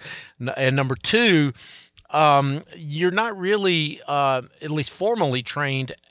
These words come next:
Well, that's probably not an accurate way to say it, but y-, y-, y-, your P H D is n-, is in American Studies. It's not in journalism per se, um, though you, though you have had some early, uh, journalism training in your career.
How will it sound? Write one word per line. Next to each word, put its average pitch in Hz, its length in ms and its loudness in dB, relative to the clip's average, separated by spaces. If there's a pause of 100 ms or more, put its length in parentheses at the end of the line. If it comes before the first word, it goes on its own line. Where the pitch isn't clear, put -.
(200)
Well, 185 260 4
that's 185 180 0
probably 165 240 2
not 135 180 2
an 120 100 -2
accurate 117 360 -2
way 113 100 -4
to 104 80 -8
say 120 200 -4
it, 107 120 -6
but 117 140 -6
y-, 156 160 -8
y-, 175 180 -10
y-, 156 400 -8
your 175 160 -2
P 233 200 0
H 170 180 -2
D 190 180 0
is 135 220 0
n-, 143 240 -4
is 139 160 -4
in 147 100 -2
American 143 340 0
Studies. 110 460 -2
It's - 180 -8
not 143 440 -2
in 120 440 -4 (380)
journalism 113 600 -4 (140)
per 107 220 -12
se, 104 600 2 (360)
um, 117 360 2
though 135 80 0
you, 135 340 -4
though 127 380 -4
you 120 240 -6
have 135 220 0
had 117 340 -2
some 113 180 -6
early, 107 460 -6
uh, 101 100 -12
journalism 101 500 -6
training 98 280 -8
in 92 100 -10
your 90 80 -10
career. 90 480 -12